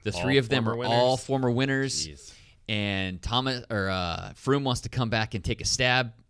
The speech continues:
Speaker 1: at winning again, and Bernal is the young guy who won last year, and he kind of said in some interview that, uh, "Hey, look, if I am feeling good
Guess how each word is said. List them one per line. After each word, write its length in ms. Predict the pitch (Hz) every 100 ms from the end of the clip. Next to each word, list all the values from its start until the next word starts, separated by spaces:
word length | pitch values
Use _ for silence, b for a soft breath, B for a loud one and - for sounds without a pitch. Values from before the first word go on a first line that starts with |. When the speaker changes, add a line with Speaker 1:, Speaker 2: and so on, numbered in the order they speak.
| -
Speaker 1:
at 220 | 107 92
winning 260 | 95 127 127
again, 580 | 120 101 117 110 107 104 B B B
and 360 | 104 98 95 92 95
Bernal 440 | 110 101 113 127
is 100 | 113
the 80 | 90
young 280 | 92 113 131
guy 420 | 131 131 143 151 - B
who 120 | -
won 260 | 104 98 95
last 340 | 110 143 139
year, 320 | 147 127 113 101 B B
and 120 | 90
he 80 | 101
kind 420 | - - 120 135
of 160 | 139 120
said 460 | - 135 123 127
in 440 | 101 - 113 110 110
some 400 | - 117 117 123
interview 580 | 120 120 107 110 120 120
that, 520 | 101 104 101 - _ 107
uh, 240 | 98 92
"Hey, 240 | 101 110
look, 280 | 104 110 98 -
if 160 | 92 -
I 240 | 95 98
am 640 | 101 - 98 98 95 90 85 _ _ -
feeling 320 | - 113 98
good 300 | 87 104 92